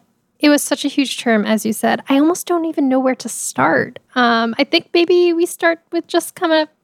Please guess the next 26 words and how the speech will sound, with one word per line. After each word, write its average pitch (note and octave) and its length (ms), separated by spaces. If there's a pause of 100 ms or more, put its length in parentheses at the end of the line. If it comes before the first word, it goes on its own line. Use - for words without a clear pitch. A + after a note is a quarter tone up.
(160)
looking D4+ 300
at D4 80
some D4+ 120
of C#4+ 60
the C#4 40
big C4+ 300
themes, D#4+ 800 (120)
right? C#4+ 320 (140)
The C#4 60
big C4+ 220 (200)
threads C#4 540 (120)
that B3+ 200 (120)
kind B3+ 180
of A#3+ 180 (480)
wove C4 380
through C#4+ 200
this C#4 280
term. D4+ 600
Jimmy, D4+ 380
do D4 120
you C#4 40
wanna C#4+ 160
kick - 200
us D4+ 140
off? E4+ 340
What D4 280